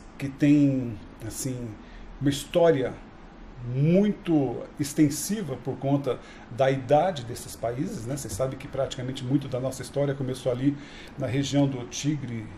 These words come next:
e Eufrates, né? Aquela região dos, dos rios, e onde, onde existe hoje o Iraque e o Irã. O Irã não é um país árabe, o Irã é um país persa, é muito bom a gente falar isso, né? Da mesma forma que a Turquia também não é um país árabe, é um país otomano,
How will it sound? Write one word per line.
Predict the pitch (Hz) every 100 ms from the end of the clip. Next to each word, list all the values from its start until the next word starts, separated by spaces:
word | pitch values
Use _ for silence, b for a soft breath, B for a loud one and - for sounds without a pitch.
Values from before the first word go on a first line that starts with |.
| -
e | 120
Eufrates, | 117 - 127 143 151 -
né? | 113 120
Aquela | 131 117 110
região | 113 123
dos, | 117 -
dos | - 113 -
rios, | - 147 190 - B B B B 139
e | 135 151 151 151 151 143 139 131 135
onde, | 151 156 143 -
onde | 151 147
existe | 131 113 151 - 139
hoje | 151 160 139 110 107 135
o | 127
Iraque | 127 135 156 - 196 156 -
e | 143
o | 156
Irã. | 147 156 139 - -
O |
Irã | 135 143 175
não | 202 214
é | 147
um | 165
país | 147 160 147
árabe, | 147 120 117
o | 123 127
Irã | 131 151
é | 156
um |
país | 151 156 156
persa, | - 139 139 - 123
é |
muito | 131 143
bom | 139 147 160 160
a |
gente | 151 151
falar | - 170 156
isso, | 123 - - B B B B 123
né? | 139
Da | 160 135
mesma | 143 156
forma | 160 165
que | 156
a | 170
Turquia | 196 190 - 190 196 180
também | 156 135 156
não | 180 185
é | 202
um | 285
país | 175 175 156
árabe, | 156 123 120
é | 131
um |
país | 139 139 151 -
otomano, | 185 - 190 151 151 120 104